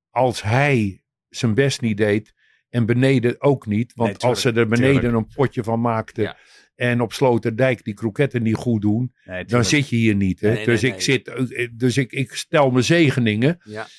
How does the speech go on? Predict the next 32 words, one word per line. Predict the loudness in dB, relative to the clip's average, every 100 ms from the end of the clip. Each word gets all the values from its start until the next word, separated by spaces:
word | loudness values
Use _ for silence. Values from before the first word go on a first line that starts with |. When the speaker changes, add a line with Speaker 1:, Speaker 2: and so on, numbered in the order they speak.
| _
Speaker 1:
Nico, | 0 2 4 4 4
die | 4
is | 4
een | 4
half | 2 2 2
jaar | 2
geleden | 2 2 4 2
begonnen | 0 -2 2 4 4
met | 2 -2 _
andere | 2 4 4 0
bindmiddel, | 2 2 4 4 4 4 2 _ _ _ _ _ _ 0
bindmiddelen, | 2 4 4 4 2 0 -2
agar-agar | -2 2 0 2 2 2 2 0 0
en | -2 -4 -4 _
allerlei | -2 2 2 4 4 2
zaken. | 2 2 0 0 -2
Speaker 3:
Ja, | -4
gom. | -10 -8 -6 -6 -8 -12
Speaker 1:
Hij | -4 0
is | 0 2
er | 0
zo | 0 -2 2 4 4
ongelukkig | 4 0 2 2 2 0 -4
van | -2
geworden | 0 0 2 2 2
dat | 0 0
ze | -2
hebben | -2 -2
een | -4 -6 -10 -14 _ _ _ _ _
onvoorstelbare | -2 0 0 -2 -6 0 2 2 2 2 2 0
voorraad | -2 0 0 -2 -4
weggedonderd. | -4 -2 -4 -4 0 0 2 0